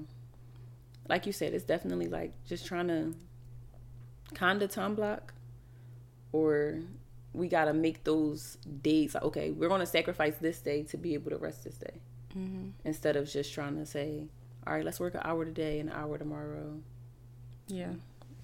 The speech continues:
Speaker 2: Yeah, that's definitely true. I like the way that you put that, because had we stretched it out, it would have been essentially an inconvenience at a later time. It's like pushing the inconvenience back instead of just dealing with it head on and then it rewarding you in the end, you know?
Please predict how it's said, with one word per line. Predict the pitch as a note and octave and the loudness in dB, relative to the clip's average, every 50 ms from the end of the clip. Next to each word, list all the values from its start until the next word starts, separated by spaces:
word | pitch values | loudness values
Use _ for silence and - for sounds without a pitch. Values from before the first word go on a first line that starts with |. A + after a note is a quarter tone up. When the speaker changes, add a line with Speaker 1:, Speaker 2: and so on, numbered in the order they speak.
| - - - | -10 -4 2
Speaker 2:
Yeah, | G#3 G#3+ G3+ | 4 6 6
that's | F#3+ G3 A#3 A3 | 8 6 6 6
definitely | - G#3+ G3 G3+ - F#3 F#3 F#3 F3+ F3+ F3+ | 6 6 6 6 4 2 0 2 2 0 0
true. | F#3 - F3+ F3 | 0 2 4 6
I | F3+ F#3 | 6 6
like | G3+ G#3+ G#3+ | 6 6 4
the | - G3 | 2 2
way | F#3 F3 | 2 2
that | E3+ F3 F3 - | 2 0 0 -2
you | F#3 | -2
put | - - F3 F3 | 0 0 0 0
that, | - F3 E3+ E3 F3+ - - | 0 0 -2 -2 -2 -2 -2
because | - F3 F3 F3+ F3 F3 E3+ E3+ F3 - - - | -2 -2 -2 0 0 0 0 -2 -2 -4 -8 -4
had | F#3+ G3 G3 G3 F#3+ | 2 2 2 4 2
we | F#3 F3 | 0 0
stretched | - - F3+ - - - - | 0 0 0 0 -2 -4 -2
it | - | 2
out, | E3+ E3 E3 - - - - - - - - - - - - - - | 2 2 2 2 -2 -4 -10 -14 -14 -14 -14 -14 -16 -16 -16 -6 -2
it | - F#3 | 0 0
would | F3+ F3+ F3+ F3 E3+ | 2 4 4 4 6
have | E3+ E3 E3+ - - | 4 4 2 0 0
been | E3+ E3+ E3+ E3 D#3+ D#3+ E3 E3 E3+ - - - - - - - - - - - - - - - - - - - - - - - - - - | 2 2 4 2 2 0 0 -2 -4 -6 -8 -10 -14 -14 -14 -14 -14 -14 -14 -14 -14 -16 -16 -16 -16 -16 -16 -16 -16 -16 -16 -16 -16 -6 -4
essentially | E3+ - - G#3+ C4 - D4+ A#3 G3+ | -2 0 2 2 2 4 4 6 6
an | - | 6
inconvenience | - G#3 A#3+ B3+ G3+ G#3 A#3 D#4 B3+ - - - - - | 4 4 4 2 2 4 4 4 4 4 0 -2 0 2
at | - F#3 | 4 4
a | F3+ | 6
later | F3 F#3 F#3+ F#3 F3+ | 6 6 6 4 4
time. | F3+ - F#3+ F3+ E3+ D#3+ E3+ F3+ - | 4 4 6 6 6 4 4 2 0
It's | G#3+ A3 | 4 6
like | G#3+ F#3+ G#3 | 6 6 6
pushing | - G#3 G3+ - F#3+ | 2 0 0 0 0
the | F#3 | 2
inconvenience | - F3+ F#3+ G3 E3+ E3+ E3+ E3 E3 E3+ | 2 2 2 0 0 0 0 0 0 0
back | E3+ E3 D#3+ D#3+ E3 - - | 2 4 4 4 4 0 -2
instead | E3+ E3+ - E3+ E3+ | -4 -2 0 2 2
of | E3+ E3 F3 | 2 2 2
just | F3+ E3+ E3 D#3 - - - - F3 | 2 2 2 2 2 -2 -2 2 6
dealing | F3+ F#3 F#3 F3+ E3+ | 6 6 8 6 6
with | E3 E3 - | 4 4 4
it | D#3+ E3+ | 4 4
head | F3+ E3 D#3+ | 6 4 4
on | E3 E3+ E3+ D#3+ | 4 4 4 4
and | D#3+ D#3 D#3 | 2 4 4
then | D#3 D3+ D3+ D#3+ - - - - - - | 4 4 4 2 -2 -6 -12 -14 0 4
it | F#3 F#3+ F3 - - - - - - | 6 6 6 4 0 -8 -14 -12 -2
rewarding | - E3+ E3+ E3 E3 E3+ F3+ F3+ F3+ F3 E3 | 4 6 6 8 8 8 8 6 6 6 4
you | E3 E3 E3 E3 | 4 4 2 2
in | D#3 D#3+ | 2 2
the | D#3 | 2
end, | - - E3+ E3+ F3+ F#3+ G3 | 2 2 2 2 2 2 2
you | F#3 F#3 | 2 2
know? | F#3 F#3 G3 | 2 0 0